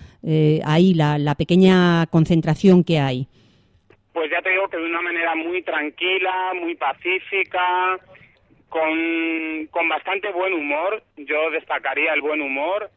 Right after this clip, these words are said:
Speaker 2: La gente, pues eso, un grupo jugando con piececitas de Lego,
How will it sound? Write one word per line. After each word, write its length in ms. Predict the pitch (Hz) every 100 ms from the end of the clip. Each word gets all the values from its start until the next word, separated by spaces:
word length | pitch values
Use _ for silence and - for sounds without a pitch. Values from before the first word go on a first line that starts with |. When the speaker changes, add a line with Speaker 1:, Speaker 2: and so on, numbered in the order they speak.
| _ _ _ -
Speaker 2:
La 180 | 147 139
gente, 840 | 160 151 151 151 147 147 147 143 135
pues 180 | 139 131
eso, 320 | 156 151 139
un 440 | 165 151 151 147
grupo 260 | 143 147 147 143 139 139 135 - _ _
jugando 360 | 147 143 143
con 160 | 135 139
piececitas 640 | 143 - 135 143 - 131
de 120 | 120 131
Lego, 580 | 170 190 160 170 175